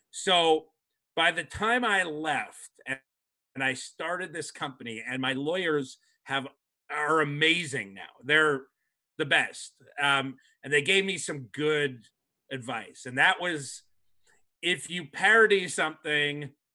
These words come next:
and it's a clear parody, you'll win a court case. You can't stop people from suing you, but you'll win. And, um,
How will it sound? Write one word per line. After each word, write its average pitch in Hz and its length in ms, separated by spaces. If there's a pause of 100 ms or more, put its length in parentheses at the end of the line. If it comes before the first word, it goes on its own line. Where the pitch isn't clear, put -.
(340)
and 139 180
it's 135 160
a 139 80
clear 190 420
parody, 143 720 (720)
you'll 160 260
win 160 180
a 143 60
court 127 300
case. - 300
You 226 60
can't 202 200
stop 214 320
people 202 240
from 180 160
suing 196 400
you, 123 280 (300)
but 131 120
you'll 131 240
win. 110 160 (960)
And, 139 640 (160)
um, 139 480